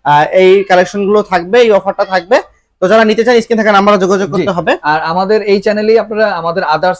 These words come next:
Speaker 2: রাউটার গুলার ভিডিও
Speaker 1: হ্যাঁ।
Speaker 2: দেওয়া আছে, আপনারা দেখে নিবেন।
Speaker 1: যে, যে কোনো ব্র্যান্ডের।
Speaker 2: যে কোনো ব্র্যান্ড।
Speaker 1: আচ্ছা, এছাড়া কিন্তু ভাইয়ের কাছ থেকে পকেট রাউটার চাইলে নিতে পারবেন। এখানে কিন্তু, আহ,
Speaker 2: Android।
Speaker 1: এমআই টিভি বক্স আছে, আহ, টিভি, এর কিন্তু নতুন নতুন কিছু কালেকশন আছে, দেখি একটু। এমআই টিভি বক্স এই একটা আছে,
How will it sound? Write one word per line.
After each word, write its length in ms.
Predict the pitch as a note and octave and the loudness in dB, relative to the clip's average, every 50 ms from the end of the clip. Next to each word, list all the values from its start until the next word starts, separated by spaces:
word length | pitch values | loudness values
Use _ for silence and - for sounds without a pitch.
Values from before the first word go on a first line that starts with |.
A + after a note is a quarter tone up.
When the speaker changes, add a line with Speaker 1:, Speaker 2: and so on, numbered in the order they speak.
| - | -4
Speaker 2:
রাউটার 320 | E3+ D#3+ D#3+ D#3 E3+ E3 E3 | -4 -2 -2 0 -2 -2 -2
গুলার 240 | E3 E3+ F3 E3 | -2 -4 -4 -4
ভিডিও 240 | D3 D3 D3 D#3 E3+ | -6 -10 -10 -6 -2
Speaker 1:
হ্যাঁ। 120 | F3 D#3+ E3+ | -2 0 0
Speaker 2:
দেওয়া 220 | E3+ F#3 F#3+ G3+ | 2 0 0 -2
আছে, 140 | G3+ - G3+ | -4 -4 -6
আপনারা 220 | F3+ - E3 E3 | -6 -4 -6 -6
দেখে 240 | D#3 D3+ D3 C3 D3+ | -4 -4 -6 -6 -8
নিবেন। 220 | C3+ A#2+ G#2 _ _ - | -14 -14 -16 _ _ -4
Speaker 1:
যে, 300 | D#3 F#3 G#3+ - - G3+ | -2 -2 -2 -2 -2 -2
যে 120 | F#3+ B3 | 0 2
কোনো 140 | A#3+ C4 B3+ | 2 2 2
ব্র্যান্ডের। 360 | G3 G3 G3 F#3 E3+ D#3 B2+ - - | 2 2 2 2 2 0 -2 -4 -2
Speaker 2:
যে 140 | C3+ G3 A3 | 0 2 2
কোনো 180 | A3 G#3+ G3 | 2 0 -2
ব্র্যান্ড। 260 | E3+ C#3+ C#3 C3+ - - | -4 -6 -4 -4 -2 -2
Speaker 1:
আচ্ছা, 120 | E3+ F3+ | 0 2
এছাড়া 300 | G#3+ A3+ A#3 A#3 B3+ B3 | 2 2 2 2 2 2
কিন্তু 200 | A#3 B3+ C4 C4 | 2 2 2 2
ভাইয়ের 180 | A3+ A3+ A3+ G#3+ | 4 4 2 2
কাছ 140 | A#3 A3+ | 0 -2
থেকে 140 | - B3+ A#3 | -2 -2 -4
পকেট 480 | - - - A3 A3+ A3 A#3 B3 A3 G3 | -2 0 2 0 0 2 0 0 0 2
রাউটার 320 | F#3+ E3+ F3+ F3+ G#3 G#3 | 2 2 2 2 0 -2
চাইলে 180 | F#3 G#3 G3+ G3+ | -2 -2 0 0
নিতে 180 | G3 G3 G#3 | 0 0 0
পারবেন। 260 | F#3+ G3 G3+ G3 - G3+ | 0 -2 -2 -2 -2 -2
এখানে 260 | G3 G3 G#3 G3+ G3 | -2 -2 -2 -4 -4
কিন্তু, 300 | F#3 G#3+ F#3 F3+ A3 G#3+ | -4 -4 -2 0 0 0
আহ, 420 | - _ _ _ _ _ - D3 | 0 _ _ _ _ _ -2 0
Speaker 2:
Android। 200 | D#3 D#3+ D#3+ F#3 | 0 2 2 2
Speaker 1:
এমআই 200 | G3 G3 G#3+ G#3+ | 0 2 2 0
টিভি 260 | G3+ G#3 A3 A3 A3+ | 0 0 0 0 2
বক্স 220 | A3 G#3 G#3+ - - | 2 2 0 0 0
আছে, 320 | G#3+ G3 - - G#3+ A3 | -2 -2 0 0 0 0
আহ, 420 | G#3+ - _ _ _ _ - D3+ D#3+ D#3+ | 0 -2 _ _ _ _ -2 -2 -2 0
টিভি, 160 | F#3+ F#3+ F#3+ F#3+ F#3+ | 0 0 0 2 2
এর 260 | F3+ F#3 F3+ G3 G#3 | 2 2 2 0 0
কিন্তু 200 | G3+ A#3 G#3+ G#3 | 0 0 0 0
নতুন 200 | G#3+ - A#3+ A#3 | 0 0 0 0
নতুন 140 | A3+ G#3 A#3 | 0 0 -2
কিছু 120 | G#3+ G#3+ A3 | -2 -2 -2
কালেকশন 360 | - G3 G3 G3+ - - G3+ | 0 0 0 0 -2 -4 -4
আছে, 220 | G3 F3+ - A3+ A3+ | -4 -2 -4 -4 -2
দেখি 180 | G3 F#3+ F3+ | -2 -2 -2
একটু। 220 | G#3 G#3 - B3+ D4 - _ _ _ - | -4 -4 -4 -6 -6 -6 _ _ _ -2
এমআই 220 | F3+ F#3+ G3+ G3+ | 0 2 2 2
টিভি 220 | G3+ A3 A#3 A3+ | 0 0 0 0
বক্স 220 | G#3+ F#3 G#3 G3+ - | 0 0 -2 0 0
এই 80 | G#3 | 0
একটা 280 | G#3 G#3 G#3 - G#3+ G3+ | 0 0 -2 0 2 2
আছে, 260 | G3 G3 - B3+ C#4+ | 2 2 0 -2 -2